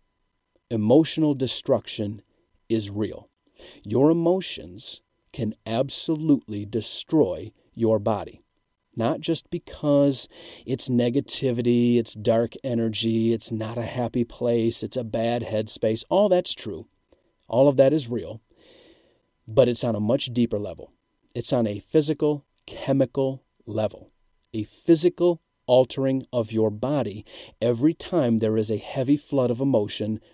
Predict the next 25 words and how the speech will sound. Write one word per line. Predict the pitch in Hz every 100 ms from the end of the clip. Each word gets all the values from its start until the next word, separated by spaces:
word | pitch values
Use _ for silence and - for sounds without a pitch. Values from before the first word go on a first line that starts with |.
| -
that | 107
goes | 104 98 -
through | 151 135
you. | - - _ _ -
And |
I'm | 107
going | 107 113
to | 110
give | 110 107
you |
an | 104
example | 107 160 131 107 107 - - - -
of | - -
probably | - 156 175 170 175
one | 143 139
of |
the | 127
most | 120 110
well-known, | 104 110 147 139 117 117 117 - -
well-understood, | 104 127 139 127 123 - 131 117 107
and | 117 107 104
most | 110 127 - 110
experienced | - - - - 175 190 123 98 - - - _ _ _ _
emotional | 120 110 110 - 117
reactions | 107 110 107 - 107 104 -